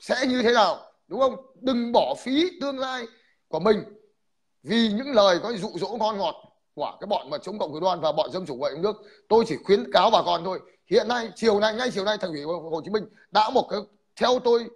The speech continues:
th-, thông tin đáng tin cậy, đã một, có một cái công văn cho coi như là, là, là bên công an Thành phố Hồ Chí Minh làm rất chặt trong cái vụ này. Đấy là tôi chỉ cảnh báo mọi người thôi.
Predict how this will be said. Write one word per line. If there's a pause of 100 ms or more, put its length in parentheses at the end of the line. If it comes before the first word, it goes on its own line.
(240)
th-,
thông
tin
đáng
tin
cậy, (520)
đã
một,
có
một
cái
công
văn (380)
cho (220)
coi
như (120)
là,
là,
là (280)
bên
công
an
Thành
phố
Hồ
Chí
Minh (420)
làm
rất
chặt
trong
cái
vụ
này. (120)
Đấy
là
tôi
chỉ
cảnh
báo
mọi
người
thôi.